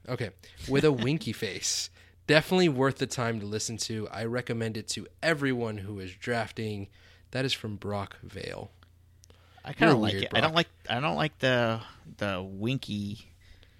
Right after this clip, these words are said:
Speaker 2: I don't like that. I don't like the winky emoji.
Speaker 1: All right. Okay.
Speaker 2: But is it good enough, or you wanna keep going? Maybe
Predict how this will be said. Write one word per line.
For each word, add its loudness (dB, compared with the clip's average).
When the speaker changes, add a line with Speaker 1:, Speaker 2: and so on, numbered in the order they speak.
Speaker 2:
I -4
don't -2
like -2
that. -4
I -8
don't -4
like -6
the -8
winky -6
emoji. -6
Speaker 1:
All -8
right. -8
Okay. -14
Speaker 2:
But -2
is -2
it 4
good -4
enough, 0
or 2
you -4
wanna -6
keep -10
going? -2
Maybe -4